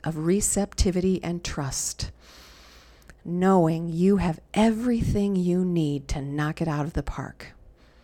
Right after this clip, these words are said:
Trust that your vision will become a reality or something even better will emerge. A positive mindset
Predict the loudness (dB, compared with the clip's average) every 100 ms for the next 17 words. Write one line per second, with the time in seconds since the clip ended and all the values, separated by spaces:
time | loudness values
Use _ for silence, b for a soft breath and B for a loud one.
0 | b b b b -12 -6 0 0 0 -6
1 | -8 -8 -8 -4 0 0 4 4 4 -2
2 | -6 -4 -4 -2 -4 -2 0 0 -2 -2
3 | -2 0 2 2 0 0 -4 -4 -10 -20
4 | b b b b b -6 -2 0 0 -2
5 | -2 -6 -4 0 0 0 -2 0 0 0
6 | -4 -4 -4 -4 -6 -6 -8 -10 -12 -12
7 | _ _ b b b b b b b -6
8 | -6 -4 -2 0 0 0 0 0 0 -2
9 | -2 -4 -4 -6